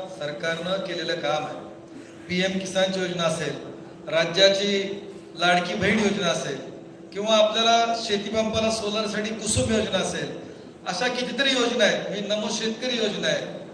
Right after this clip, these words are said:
म्हणजे अशा कितीतरी योजना ह्या सरकारनं ह्या तालुक्यातल्या, ह्या राज्यातल्या जनतेसाठी, लाडक्या बहिणींसाठी, शेतकऱ्यांसाठी केलेल्या आहेत.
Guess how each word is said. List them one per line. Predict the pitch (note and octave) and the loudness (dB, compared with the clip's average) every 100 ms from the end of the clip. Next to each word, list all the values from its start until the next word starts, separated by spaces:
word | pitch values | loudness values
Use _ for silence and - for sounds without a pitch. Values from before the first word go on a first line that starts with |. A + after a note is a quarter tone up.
| - - - - | -14 -16 -16 -16
म्हणजे | F3 F3+ | -8 -4
अशा | F3 G#3 | -2 0
कितीतरी | G#3+ G3+ - A3+ A3+ | -2 -4 -4 -2 2
योजना | G3 F#3 F#3 | 2 2 6
ह्या | G#3 G#3+ F3+ G3 | 8 8 8 6
सरकारनं | - - E3+ F3 F3 F#3+ G#3 - | 4 0 2 2 2 2 0 2
ह्या | F#3 | 2
तालुक्यातल्या, | G3+ F3+ E3+ E3+ E3+ E3 E3+ E3+ E3+ - | 2 0 -2 -2 -2 0 0 2 0 -2
ह्या | F3 G3+ | 2 2
राज्यातल्या | F#3 F3 - D#3+ E3 E3+ | 2 0 0 -2 -2 -2
जनतेसाठी, | E3 E3 D#3+ F3 E3 D#3 D3+ D3 - - - - | -2 -4 -4 -4 -4 -4 -6 -8 -10 -12 -14 -2
लाडक्या | D#3 E3 F#3 | 0 2 2
बहिणींसाठी, | F#3+ F3 F3 F3 D#3+ D3+ D#3 | 2 4 4 2 0 -2 -4
शेतकऱ्यांसाठी | - F#3 F#3+ G3 G3 F3+ E3+ - D#3+ | -2 0 0 2 2 2 0 -2 -4
केलेल्या | D#3 D#3+ E3+ | -6 -2 0
आहेत. | D3 | 0